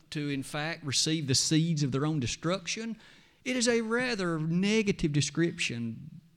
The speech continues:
but we notice they didn't walk by faith. If you and I choose not to walk by faith with unwavering dedication to what God has decreed, you and I know what awaits us too.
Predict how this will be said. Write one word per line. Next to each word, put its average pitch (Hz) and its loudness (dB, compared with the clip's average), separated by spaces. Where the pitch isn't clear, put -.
but - -6
we 120 0
notice 131 2
they 117 -4
didn't 113 -6
walk 101 -6
by 101 -2
faith. - -12
If - -4
you 147 6
and 139 4
I 160 2
choose 139 4
not 139 0
to 123 -2
walk 127 -4
by 120 -2
faith 143 -4
with 127 -2
unwavering 165 2
dedication 175 0
to 151 0
what 170 -2
God 175 2
has 156 2
decreed, 196 -2
you 233 2
and 233 -2
I 233 -2
know 247 -4
what 208 2
awaits 175 2
us 214 -4
too. 247 -4